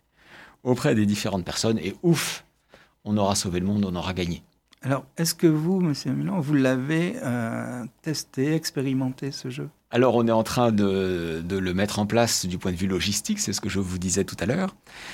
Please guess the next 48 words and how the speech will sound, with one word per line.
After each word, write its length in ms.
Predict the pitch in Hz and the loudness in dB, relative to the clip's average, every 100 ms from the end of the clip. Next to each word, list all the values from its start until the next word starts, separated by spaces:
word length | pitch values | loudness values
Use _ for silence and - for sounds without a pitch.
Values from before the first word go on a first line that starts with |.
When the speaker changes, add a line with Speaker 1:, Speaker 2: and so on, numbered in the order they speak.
| - - - | -16 -12 -2
Speaker 1:
Et, 200 | 92 90 | 2 2
euh, 180 | 85 | 0
non 140 | 82 110 | 0 2
seulement 600 | - 107 113 110 98 90 | 4 4 4 4 2 -2
on 220 | 82 82 | -4 -4
doit 220 | 98 104 | 2 2
le, 220 | 95 80 | 2 0
le 140 | 82 76 | -4 -6
mettre 240 | 78 - | -6 -6
en 40 | 85 | -6
place, 360 | - 151 - | -2 0 0
mais, 220 | 95 95 73 | 0 -2 -2
euh, 160 | 76 - - - - - - _ | -8 -10 -16 -18 -18 -20 -20 _
il 80 | 80 | -6
est 60 | 90 | -4
difficile 400 | 104 - - 135 | -2 0 0 0
quand 200 | 107 104 | -2 0
on 100 | 92 | 2
est 80 | |
maître 280 | 95 120 - | 2 2 2
du 140 | 98 92 | 0 0
jeu, 240 | 117 196 160 120 - | 2 0 -2 -6 -6
et 120 | 85 | -6
je 100 | 82 | -6
vais 220 | 78 87 | -4 0
être 320 | 104 - - | 2 0 -2
maître 320 | 82 95 - | -4 -4 -4
du 120 | 85 82 | -4 -2
jeu, 260 | 90 160 113 | -2 -2 -4
hein, 140 | - | -8
c'est 140 | 101 120 | -8 -8
Speaker 2:
Mhm. 160 | 104 185 - - _ _ - | -4 -4 -4 -12 _ _ -14
Speaker 1:
avec 160 | 80 - | -10 -6
un 80 | 85 | -8
tout 120 | - | -8
petit 220 | - - | -10 -6
M 320 | 101 113 185 131 | 0 0 0 -4
peut-être, 420 | - - - - - - - - - - | -8 -6 -6 -8 -14 -12 -12 -12 -14 -10
je 60 | |
vais 100 | 82 | -2
être 120 | 95 - | -2 0
maître 240 | 101 - | -2 0
du 80 | 90 | -2
jeu. 160 | 110 | 0
Il 100 | 151 | 2
est 40 | 123 | 2
difficile 540 | 131 139 - 175 147 | 0 0 0 0 2
de, 340 | 110 113 113 | 4 4 4